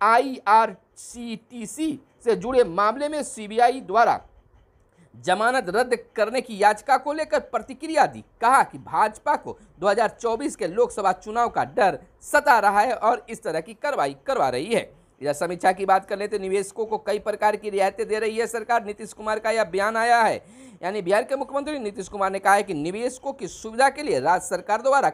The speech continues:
कई प्रकार की रियायतें उन्हें दी जा रही है। आइए कुछ बातें कर लेते हैं बच्चों और फोन से जुड़ी चीज़ों पर। दावा किया गया है फ़ोन से निकलने वाली नीली रोशनी हार्मोन का स्तर प्रभावित कर रही है और स्मार्टफोन बच्चों को समय से पहले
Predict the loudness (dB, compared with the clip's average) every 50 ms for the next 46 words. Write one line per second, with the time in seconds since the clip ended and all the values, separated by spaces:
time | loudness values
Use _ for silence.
0 | -4 -6 -8 -8 -6 -6 -8 -4 -2 -2 -2 -2 -4 -6 -6 -4 0 0 0 0
1 | 0 -4 -6 -4 -4 -4 -4 -4 -6 -10 -16 -20 -20 -20 -12 -6 -4 -4 0 2
2 | 4 4 4 2 0 -4 -4 -4 -2 -2 -2 -4 -8 -18 -20 _ -20 -10 -6 -4
3 | -4 -4 -4 -4 -6 -6 0 4 4 4 4 0 -4 -4 -4 -4 -4 -2 0 0
4 | 0 0 0 0 -2 -2 -2 -4 -6 -2 0 2 2 2 0 -4 -6 -4 -4 -4
5 | -4 -4 -4 -4 -4 -4 -10 -10 -10 -10 -10 -10 -10 -12 _ _ _ _ _ _
6 | -14 -10 -4 0 0 0 2 0 0 0 0 2 2 2 2 2 0 -2 -2 -4
7 | -2 0 0 0 0 -2 -4 -8 -8 -8 -6 -4 -4 -4 -4 -6 -6 -6 -6 -4
8 | -2 0 0 0 0 -2 -6 -8 -8 -6 -2 0 0 0 0 -2 -4 -6 -4 -4
9 | -4 0 2 4 4 4 2 -2 -8 -8 -8 -4 -4 -2 -2 -4 -4 -8 -8 -8
10 | -8 -4 0 0 0 0 -2 -6 -4 -2 0 0 0 0 0 0 0 -2 -4 -8
11 | -12 -20 -8 -4 0 2 2 2 2 0 -2 -4 -2 -2 -2 -4 -4 -8 -8 -8
12 | -6 -4 -4 -4 -4 -6 -10 -8 -6 -8 -8 -6 -4 -4 -4 -2 -2 -2 -2 -2
13 | -4 -2 2 2 2 4 2